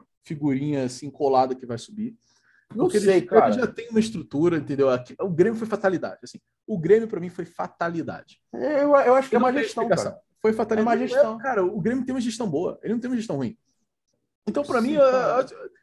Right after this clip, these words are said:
Speaker 1: eu acho que foi uma fatalidade, mais do que incompetência, entendeu? Pode ter, obviamente tem incompetência nesse, nesse, nesse quesito.
Speaker 2: Sim.
Speaker 1: Mas eu acho que,
Speaker 2: Sim.
Speaker 1: diferentemente de Vasco e Cruzeiro,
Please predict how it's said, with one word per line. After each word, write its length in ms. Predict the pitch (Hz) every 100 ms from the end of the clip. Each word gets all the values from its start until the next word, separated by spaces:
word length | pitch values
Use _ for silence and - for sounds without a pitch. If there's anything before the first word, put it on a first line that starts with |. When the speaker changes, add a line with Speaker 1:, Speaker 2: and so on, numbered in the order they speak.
| -
Speaker 1:
eu 60 | 247
acho 120 | 269
que 40 |
foi 80 | 285
uma 80 | 277
fatalidade, 580 | 277 285 247 202 143 160
mais 340 | 202 339 320
do 120 | 302
que 320 | - 247 254
incompetência, 640 | 240 254 247 226 113 - _ _
entendeu? 340 | 110 117 - _
Pode 220 | 202 240
ter, 280 | 160 110 - -
obviamente 460 | 139 160 151 165 -
tem 100 | 170
incompetência 500 | 175 185 - 165 165
nesse, 200 | 160 -
nesse, 360 | 156 147 165 156
nesse 160 | 151
quesito. 240 | 208 180 240
Speaker 2:
Sim. 340 | 254 202 139 _ _
Speaker 1:
Mas 180 | 185 196
eu 60 | 220
acho 160 | 220 220
que, 80 |
Speaker 2:
Sim. 100 | 208
Speaker 1:
diferentemente 580 | 226 - 262 240 214 208
de 100 | 175
Vasco 340 | 143 156 156 -
e 40 |
Cruzeiro, 580 | 135 117 123 220 135